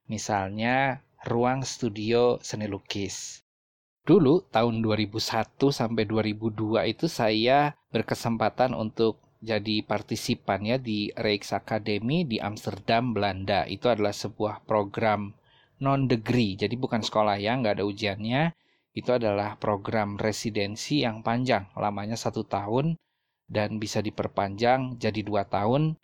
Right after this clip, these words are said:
Semua orang perpanjang, soalnya enak, semuanya dikasih. Jadi dikasih uang hidup, dikasih uang kerja, dikasih apartemen,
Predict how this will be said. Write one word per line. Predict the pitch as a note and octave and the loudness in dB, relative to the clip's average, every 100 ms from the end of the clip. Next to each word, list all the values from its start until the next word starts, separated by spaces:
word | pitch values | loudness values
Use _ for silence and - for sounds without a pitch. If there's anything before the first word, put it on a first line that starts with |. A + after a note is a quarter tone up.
| _ _ _ | _ _ _
Semua | - - F#2+ F#2+ | -12 -6 -2 0
orang | C3+ C3+ | 0 0
perpanjang, | - C#3 D3 C#3+ | 2 2 2 0
soalnya | B2 A2 E3 E3+ | 2 2 2 2
enak, | C#3+ - | 0 -2
semuanya | - A2+ A2 C3+ | -4 -2 0 0
dikasih. | A#2+ C#3 - C3 A#2+ A#2 | 0 0 0 0 0 -2
Jadi | - G2 G#2+ G2+ - | -4 -2 -2 -4 -4
dikasih | G2 - G#2+ - G#2+ G#2 G#2 | -6 -4 -4 -4 -4 -4 -4
uang | - A2 G2 G#2 | -6 -2 -2 -2
hidup, | A2 G#2 A2+ B2 B2+ | -4 -4 0 2 2
dikasih | - A2 G#2+ G2 | -2 -6 -4 -2
uang | G2+ G#2+ A2 | -2 -2 -6
kerja, | G#2+ G#2+ A#2+ C3+ - _ _ _ _ _ - | -8 0 4 4 2 _ _ _ _ _ -6
dikasih | A2+ - G#2+ - G2 | -6 -2 -4 0 0
apartemen, | E2+ - G#2+ - G#2 A2 A#2+ D#3 F3 | 0 0 -2 0 -4 0 2 2 0